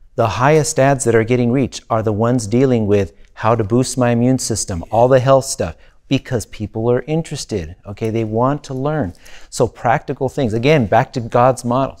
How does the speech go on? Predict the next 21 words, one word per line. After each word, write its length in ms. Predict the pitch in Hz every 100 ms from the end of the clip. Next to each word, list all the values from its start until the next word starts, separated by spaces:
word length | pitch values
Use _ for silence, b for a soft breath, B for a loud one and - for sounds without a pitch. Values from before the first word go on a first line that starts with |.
| -
Jesus 420 | 107 143 143 -
was 120 | 117 -
so 120 | 135
practical. 640 | - 131 - 104 - - b b
He 180 | - 120
met 280 | 110 131 -
people 300 | 131 127 120
where 200 | 117 117
they 100 | 117
were 140 | 113
at. 240 | 123 95 B B B
So 540 | - 151 143 139 135 - - - _ - - -
a 20 |
lot 160 | 92 117
of 80 | -
people 280 | 139 -
have 180 | 131 123
lost 300 | 120 135 -
their, 160 | 135 127 123 -
their 380 | 113 120 117 110
jobs 680 | 117 143 214 - - -